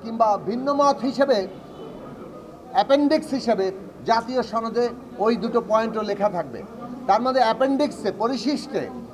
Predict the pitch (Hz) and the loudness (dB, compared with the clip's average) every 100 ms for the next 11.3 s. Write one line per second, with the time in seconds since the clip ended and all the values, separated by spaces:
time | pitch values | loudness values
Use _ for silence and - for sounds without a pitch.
0 | - - 240 269 262 269 226 262 277 269 | -16 -8 -2 0 0 0 2 4 4 6
1 | 247 160 208 247 247 240 - 240 233 254 | 4 2 0 -2 0 -2 -2 0 2 4
2 | 254 254 254 208 247 233 277 - 302 262 | 2 4 4 6 6 4 0 4 4 2
3 | 262 233 208 185 - 220 - - - - | -2 0 0 -2 -4 -12 -12 -16 -16 -16
4 | - 233 233 262 247 - 233 214 262 262 | -2 0 0 -2 -4 -2 -2 2 2 2
5 | - - - - - - 254 262 - 294 | -2 -16 -16 -16 -12 -2 0 0 0 2
6 | 294 - 240 240 262 277 247 262 311 302 | 2 2 2 2 2 0 0 -2 0 2
7 | 320 311 - 127 - - - - - 180 | 4 4 2 -4 -10 -12 -14 -14 -4 2
8 | 254 277 269 254 233 - - - 170 233 | 4 4 4 4 2 -4 -14 -8 0 2
9 | 233 190 - - - - 254 277 269 262 | 2 0 -6 -14 -8 -2 2 4 4 4
10 | 262 240 233 214 214 190 - 208 185 180 | 4 4 2 -4 -4 -6 -8 -4 2 4
11 | 160 156 131 | 4 2 2